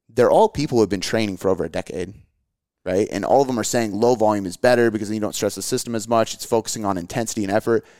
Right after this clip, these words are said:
And I agree. But if you know that beginners and intermediates cannot do that yet, then you shouldn't tell them to do low volume.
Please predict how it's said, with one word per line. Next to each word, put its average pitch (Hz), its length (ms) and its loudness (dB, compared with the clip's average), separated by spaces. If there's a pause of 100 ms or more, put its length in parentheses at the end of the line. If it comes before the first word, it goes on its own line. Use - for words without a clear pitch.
(120)
And 113 140 -4
I 113 80 2
agree. 110 560 -2 (400)
But 117 80 2
if 120 120 0
you 113 100 -2
know 143 340 2
that 95 340 -2
beginners 113 380 -2
and 101 100 -4
intermediates 113 480 -4
cannot 156 640 -6
do 196 180 0
that - 200 -4
yet, 90 360 -2 (300)
then 113 100 -6
you 120 80 2
shouldn't 160 240 -2
tell 143 180 2
them 107 160 -2
to 104 80 -10
do 95 140 -2
low 87 140 0
volume. 107 440 -2